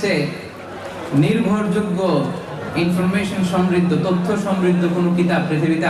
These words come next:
আছে? এই যে কিতাব, এই কিতাবে কোনো ভুল আছে?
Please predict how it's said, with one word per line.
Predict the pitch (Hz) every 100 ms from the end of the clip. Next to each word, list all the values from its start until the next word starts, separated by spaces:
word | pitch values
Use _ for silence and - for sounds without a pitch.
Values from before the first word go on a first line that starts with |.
| -
আছে? | - 180 - - - - - - - - - - - - - 165
এই | 175
যে | 175 175
কিতাব, | 160 143 - -
এই | 147
কিতাবে | 170 175 170 175
কোনো | 170 147
ভুল | 160 170 170
আছে? | -